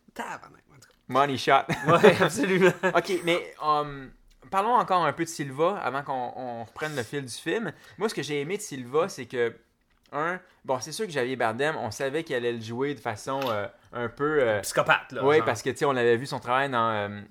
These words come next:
Speaker 2: euh,
Speaker 1: No Country for Old Men.
Speaker 2: Voilà, où il était, il fait, il fait les
Speaker 1: Où
Speaker 2: bons
Speaker 1: il y avait encore des hosties de cheveux bizarres.
Speaker 2: Ah oui.
Speaker 1: Il est aussi fou que ses cheveux.
Speaker 2: <laughs> Vraiment.
Speaker 1: Sérieux, <laughs> je pense que son, son, euh, sa moumoute, genre sa perruque, doit avoir comme des,
Speaker 2: Sa
Speaker 1: des, des,
Speaker 2: teinture, hein.
Speaker 1: des forces
Speaker 2: Son bleach.
Speaker 1: subversives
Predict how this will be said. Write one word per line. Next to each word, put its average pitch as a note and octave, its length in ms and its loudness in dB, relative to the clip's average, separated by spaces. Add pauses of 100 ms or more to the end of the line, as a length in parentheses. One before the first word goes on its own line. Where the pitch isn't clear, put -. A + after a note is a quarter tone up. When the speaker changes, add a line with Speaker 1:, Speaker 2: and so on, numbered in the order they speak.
(260)
Speaker 2:
euh, G#2 240 -4
Speaker 1:
No - 80 4
Country D3+ 300 2
for A#2+ 140 0
Old A#2 100 -2
Men. D3 200 -6
Speaker 2:
Voilà, A2+ 360 -2
où A#2+ 60 -4
il A#2+ 140 -6
était, B2+ 280 -6
il B2+ 220 -10
fait, D3 240 2
il C#3+ 60 -8
fait F3+ 140 0
les D#3+ 160 -2
Speaker 1:
Où - 120 2
Speaker 2:
bons - 200 4 (260)
Speaker 1:
il C#3 60 -4
y D#3 40 6
avait D#3 220 6
encore F3+ 580 4
des C#3+ 220 -2
hosties - 340 -4
de - 40 -10
cheveux G3+ 280 0
bizarres. C3 440 2
Speaker 2:
Ah B2+ 100 4
oui. A#2 140 2
Speaker 1:
Il G#2+ 60 2
est D3 140 -8
aussi - 200 -4
fou A3+ 140 -8
que G#3 80 -8
ses - 180 -2
cheveux. C#3 340 -2 (120)
Speaker 2:
<laughs> - 120 -8
Vraiment. C#3 440 6
Speaker 1:
Sérieux, - 100 4 (240)
<laughs> - 280 -16
je - 80 -16
pense A#3 200 2
que F#3 380 6
son, D3 260 0 (120)
son, C3 340 2
euh, B2+ 240 4
sa B2+ 240 2
moumoute, F3 520 0
genre F3+ 200 -4
sa C3 120 -4
perruque, F3+ 540 -2 (300)
doit D#3 240 4
avoir D#3+ 440 4
comme E3 280 -2
des, C#3 220 0
Speaker 2:
Sa B2 100 2
Speaker 1:
des, C#3 60 0
des, C3 180 2
Speaker 2:
teinture, C3 320 2
hein. B2+ 120 -4
Speaker 1:
des D3 140 0
forces - 280 -6
Speaker 2:
Son A#2+ 180 0
bleach. D#3+ 160 2
Speaker 1:
subversives G3 580 -2